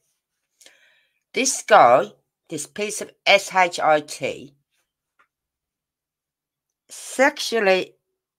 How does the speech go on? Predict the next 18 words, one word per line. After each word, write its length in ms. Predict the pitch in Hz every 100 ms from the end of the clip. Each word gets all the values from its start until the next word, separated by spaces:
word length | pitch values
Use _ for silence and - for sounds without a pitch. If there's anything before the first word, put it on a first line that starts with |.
| _ _ _ _ _ _ _ -
assaulted, 760 | - - 156 143 - 147 151 135
S 200 | 147 214
A'd 280 | 175 151
her 340 | - 120 131 - _ _ _ _ _ _ _ _ _ _ _
when 280 | 180 175
she 240 | 156 - 156
was 160 | 139
eleven. 440 | 160 160 151 101 - _ _ _ _ _ _ _ _ _ _ _ _ _ _ -
But 160 | 151
guess 280 | 254 269 -
what? 360 | 226 185 139 _ _ _ _ _ _ _ _ _ _ _ _ _ _ _ _ _ _ _ _ -
The 60 | 185
police 360 | - 226 220
got, 440 | - 214 190 - - -
got 260 | 196 185
it 140 | 175 -
down 340 | 175 160 165
to, 580 | - - 180 135 151